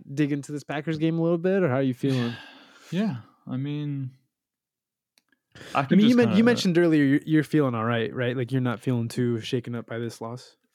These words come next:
Speaker 2: Yeah, no. I think we were looking ahead of schedule, and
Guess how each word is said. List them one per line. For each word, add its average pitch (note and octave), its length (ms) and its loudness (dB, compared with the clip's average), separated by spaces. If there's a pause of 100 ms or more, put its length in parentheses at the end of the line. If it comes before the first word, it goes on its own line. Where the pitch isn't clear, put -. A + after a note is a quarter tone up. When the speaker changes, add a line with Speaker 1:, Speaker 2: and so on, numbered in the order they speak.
(200)
Speaker 2:
Yeah, B2 400 -2
no. - 440 -10
I B2+ 80 -6
think C3 260 -6
we A2+ 420 -6 (120)
were A2+ 180 -6
looking A2 400 -8
ahead G#2 220 -10
of A#2 120 -12
schedule, - 600 -12 (760)
and - 500 -10